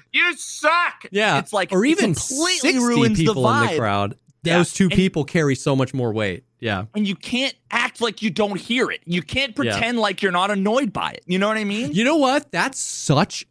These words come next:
Speaker 2: a great example. Think about an open mic night. Like, let's, let's do a one-to-one. Think about an open mic night, and there's five hundred people in the room, and seven of them are literally just like,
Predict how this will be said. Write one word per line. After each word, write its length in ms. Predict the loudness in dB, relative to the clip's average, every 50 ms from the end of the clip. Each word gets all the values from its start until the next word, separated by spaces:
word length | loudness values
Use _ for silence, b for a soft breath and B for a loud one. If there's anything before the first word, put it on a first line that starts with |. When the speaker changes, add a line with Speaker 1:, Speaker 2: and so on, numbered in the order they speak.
| _ -2
Speaker 2:
a 160 | 0 0 0
great 600 | 0 -2 -2 0 2 4 4 4 4 4 2 0 -2
example. 720 | -2 -4 -4 -2 -2 0 2 2 2 0 -2 -6 -8 -8 b b b b b
Think 140 | -6 -2 0 2
about 180 | 2 4 2
an 80 | 2 0 0
open 360 | 0 0 2 2 2 2 4
mic 220 | 4 2 2 2 2
night. 140 | 2 4 4
Like, 180 | 4 4 2
let's, 160 | 2 0 0 -2 -6 -4
let's 240 | -2 -2 -2 0 2
do 80 | 2 4
a 80 | 4
one-to-one. 560 | 4 4 4 4 4 4 2 2 2 2 0 0
Think 160 | -2 -2 0
about 160 | 2 2 2
an 80 | 2 4
open 360 | 2 2 4 4 2 4 4
mic 280 | 4 4 2 0 -2
night, 320 | -2 -2 0 -2 -2 -4 -8 _ _ _ _ _ _ _ _ _ _ _ _ _ _ _ _ _
and 140 | -2 2 2 2
there's 140 | 2 0
five 400 | -2 _ _ 0 0 2 2 0
hundred 720 | -2 -8 _ -2 2 4 4 4 4 4 4 2 2 0 0
people 360 | 0 0 0 0 0 -2 -2
in 80 | -2 -2
the 80 | -4
room, 300 | -6 -6 -8 -10 -12 -14 _ _ _ _ _ _ _ _ _ _ _
and 180 | -4 -2 -2 -2
seven 500 | -2 -4 -4 0 0 0 2 2 2 2
of 120 | 2 2 2
them 260 | 2 2 2 2 0 0
are 160 | 0 0 0
literally 680 | 2 2 2 4 4 4 4 4 4 4 4 4 2
just 280 | 2 0 -2 -2 -2 -2
like, 240 | -2 -2 -4 -6